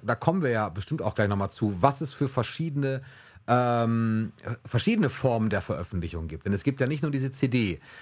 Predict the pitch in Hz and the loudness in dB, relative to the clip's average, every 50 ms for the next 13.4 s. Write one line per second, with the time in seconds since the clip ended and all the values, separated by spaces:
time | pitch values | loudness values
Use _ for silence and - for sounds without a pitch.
0 | - - 101 - 143 135 131 131 131 131 135 131 113 131 151 139 - 151 135 135 | -18 -14 -2 0 0 0 2 0 0 -2 -2 -2 -2 -2 -4 0 0 0 2 2
1 | 131 135 135 135 139 139 127 110 101 - 110 113 113 - - 107 - 123 131 131 | 0 -2 -2 -2 -2 0 0 0 0 2 0 0 0 -2 -4 -4 -2 -2 0 2
2 | 131 131 147 160 170 175 175 151 - - 139 147 156 143 127 143 139 135 127 131 | 0 0 0 -2 -4 -4 -6 -6 -4 -2 -2 -2 -2 -2 -2 -2 -2 -2 -2 -2
3 | 131 131 131 131 - - - - - - - - 120 151 151 - _ _ - 98 | -2 -2 -2 -6 -10 -16 -18 -20 -20 -8 0 2 2 2 2 0 _ _ 0 2
4 | 104 104 98 - - 98 98 101 95 - - 107 92 92 101 104 120 175 196 185 | 2 2 2 0 -2 -2 0 -2 -2 -4 -4 -4 0 0 0 0 0 -2 -2 -6
5 | - - - - - - - - 117 117 117 120 117 117 117 117 117 117 - - | -8 -14 -20 -20 -20 -20 -4 0 2 2 2 2 2 2 2 0 0 -2 -4 -6
6 | - 85 87 78 - - - _ _ _ _ _ _ _ _ _ _ _ _ _ | -12 -16 -16 -18 -18 -20 -20 _ _ _ _ _ _ _ _ _ _ _ _ _
7 | - 143 131 127 143 - - 135 123 107 110 127 160 190 - - 135 139 135 - | 0 0 0 2 2 2 2 2 4 4 2 2 2 0 -2 -2 -4 -4 -4 -6
8 | - _ - 120 120 120 123 160 180 - 143 135 - - - - 147 165 143 151 | -8 _ 2 2 4 4 2 2 0 -2 -4 -6 -6 -6 0 0 0 0 2 -2
9 | 147 131 135 127 - - - 113 - - - 247 262 262 240 113 - - 82 87 | -2 -2 -2 -2 -2 -4 -4 -4 -4 -2 -2 -2 0 2 0 0 0 -2 -4 -4
10 | 87 82 - - 90 78 92 90 87 82 - - - - - - - _ _ _ | -4 -6 -8 -8 -6 -4 -4 -4 -4 -6 -8 -12 -20 -20 -20 -20 -20 _ _ _
11 | _ _ _ - 101 101 95 - - - 110 - - - 117 101 95 95 90 92 | _ _ _ -2 0 0 0 -2 -2 -2 -2 -2 -2 -2 -2 0 0 0 0 0
12 | 90 95 - - - 98 98 117 143 165 - - - - - _ _ _ - 123 | -2 -4 -4 -2 0 0 2 2 0 -2 -6 -10 -18 -20 -20 _ _ _ 2 4
13 | 127 127 127 127 131 131 135 135 | 4 4 2 0 -2 -2 -4 -4